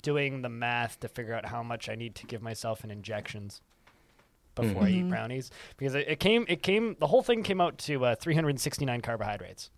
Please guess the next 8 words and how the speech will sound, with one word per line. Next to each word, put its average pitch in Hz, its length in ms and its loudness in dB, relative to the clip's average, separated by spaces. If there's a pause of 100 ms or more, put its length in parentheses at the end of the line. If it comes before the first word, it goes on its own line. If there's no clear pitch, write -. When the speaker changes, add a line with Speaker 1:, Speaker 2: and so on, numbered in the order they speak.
(960)
Speaker 1:
So 110 320 -4
it's, 113 240 -8
like, 113 220 -2 (520)
sixty-ish - 1300 -2 (1500)
carbs 110 580 -2
per 104 540 -4 (240)
brownie, 110 460 -4
which - 300 -2